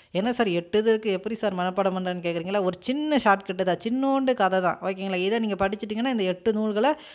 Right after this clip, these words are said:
நீங்க ஒருபோதும் மறக்க மாட்டீங்க, எக்ஸாம்ல தவறு பண்ண மாட்டீங்க.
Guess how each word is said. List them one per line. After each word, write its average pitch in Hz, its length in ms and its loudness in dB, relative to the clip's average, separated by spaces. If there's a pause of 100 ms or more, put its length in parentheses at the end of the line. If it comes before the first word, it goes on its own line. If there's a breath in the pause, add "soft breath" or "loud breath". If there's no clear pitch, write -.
நீங்க 180 240 0
ஒருபோதும் 240 580 4
மறக்க 202 320 0
மாட்டீங்க, 196 500 -2
எக்ஸாம்ல 202 380 -2
தவறு 185 320 0
பண்ண 180 240 -2
மாட்டீங்க. 160 540 -2